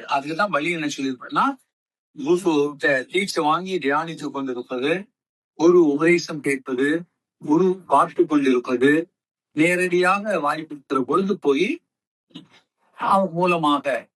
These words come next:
ஏன்னா கண் பார்வை ரொம்ப முக்கியம். நேரடியாக கண் படம், இடையில எதுவும் வரக்கூடாது. இப்ப நிறைய பேர் நினைப்பாங்க, "நான் தான் வீடியோல பாக்குறேன்னு." உருவத்தை பார்க்கலாம், கண்ணனுடைய பார்வை அங்க வருமா? கூடாது.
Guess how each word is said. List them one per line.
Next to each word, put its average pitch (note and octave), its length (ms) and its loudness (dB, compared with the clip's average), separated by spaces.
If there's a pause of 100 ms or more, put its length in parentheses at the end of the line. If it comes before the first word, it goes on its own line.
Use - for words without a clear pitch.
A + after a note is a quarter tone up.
(380)
ஏன்னா G#3 280 0 (580)
கண் G3 280 2
பார்வை G#3 340 2
ரொம்ப D3+ 300 -2
முக்கியம். C#3 440 -6 (400)
நேரடியாக G3 680 -2
கண் D#3 260 -8
படம், - 260 -10 (1200)
இடையில A3 400 0
எதுவும் G#3+ 200 -4
வரக்கூடாது. F3 380 -6 (720)
இப்ப - 180 0
நிறைய F#3 200 0
பேர் A#3+ 180 -2
நினைப்பாங்க, G3+ 340 -4
"நான் F3 220 -2
தான் G#3 140 -4
வீடியோல F#3+ 340 0
பாக்குறேன்னு." D3 500 -2 (1500)
உருவத்தை A3 360 6
பார்க்கலாம், D#3+ 480 0
கண்ணனுடைய F#3+ 500 0
பார்வை A#3 340 -2
அங்க G3 140 -6
வருமா? E3+ 280 0 (1120)
கூடாது. A3 460 2